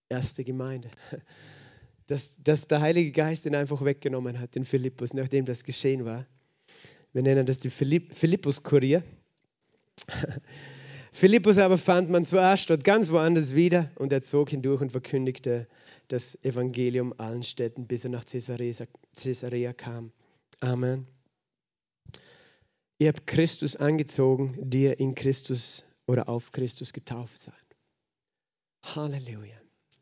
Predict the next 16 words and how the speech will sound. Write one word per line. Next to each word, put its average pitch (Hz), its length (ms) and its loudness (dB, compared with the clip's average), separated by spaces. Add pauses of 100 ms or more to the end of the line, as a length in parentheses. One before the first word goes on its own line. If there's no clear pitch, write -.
(220)
Ich - 60 -14
möchte, 147 280 -2
dass 143 180 -2
du 156 80 -4
einen 147 60 0
Moment 151 460 0
nimmst, 147 340 -4
jetzt - 160 -12
einfach 151 420 -8 (960)
darüber 147 280 2
nachdenkst, 139 600 -4
was 135 140 -4
es 127 100 -6
für - 140 -4
dich 135 240 -6
bedeutet. 123 640 -4